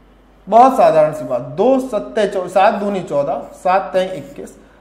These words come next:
दो से काट लीजिए चार बार, के का मान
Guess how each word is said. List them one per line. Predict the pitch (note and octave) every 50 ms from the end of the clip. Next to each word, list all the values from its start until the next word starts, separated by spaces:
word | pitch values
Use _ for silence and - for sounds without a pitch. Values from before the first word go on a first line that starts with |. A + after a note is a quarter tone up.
| - - - D3
दो | D3 E3+ G3 B3
से | B3 B3 A#3
काट | G#3+ G3+ F#3 F3+ F3+ F#3+
लीजिए | F#3+ F3 E3 F3+ E3+
चार | - - D3+ D3+ D#3+ -
बार, | - D3 C#3+ D#3 - - - - - - _ _ _ _ -
के | A3 A#3 C4
का | C4 B3+ A#3+ A3
मान | G3 F3 D#3+ F3 G#3+ G3